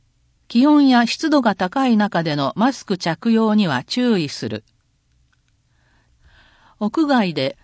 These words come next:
人との距離が二メートル以上ある場合は、適宜マスクを外す。こまめに水分補給する。日頃から健康管理をする。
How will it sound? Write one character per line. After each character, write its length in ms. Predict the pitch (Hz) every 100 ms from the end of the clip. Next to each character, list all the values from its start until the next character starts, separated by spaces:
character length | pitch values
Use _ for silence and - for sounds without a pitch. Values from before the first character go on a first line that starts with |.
| _
人 300 | - - 302
と 100 | 320
の 160 | 247
距 140 | - 208
離 140 | 165
が 220 | 139 127 -
二 160 | 175
メ 220 | 226 285 277
ー 40 |
ト 120 | 269
ル 140 | 254 240
以 140 | 262
上 300 | 220 185 170
あ 60 | 202
る 160 | 180
場 200 | 147 151
合 180 | 151 143
は、 220 | 131 120 - _
適 260 | 262 254 220
宜 180 | 170
マ 160 | 143 247
ス 160 | - -
ク 200 | 196 160
を 60 |
外 320 | 139 147 135
す。 300 | 120 - 117 - _ _ _ _ _ _ _ _ _ _ _ _ _ _ _ _ _ _ _ -
こ 120 | 294
ま 160 | 311
め 120 | 285 226
に 160 | 180
水 300 | - 240 285
分 240 | 269 254 240
補 180 | 247
給 300 | 233 185 151
す 260 | 127 - 117
る。 160 | 117 - _ _ _ _ _ _ _ _ _ _ _ _ _ _ _ _ _ _ _ _
日 160 | 220
頃 300 | 240 294 277
か 160 | 247 233
ら 200 | 214 - _
健 220 | 226 285
康 300 | 311 320 311
管 300 | 311 302 254
理 140 | 170 139
を 100 | 120
す 200 | - 120
る。 180 | -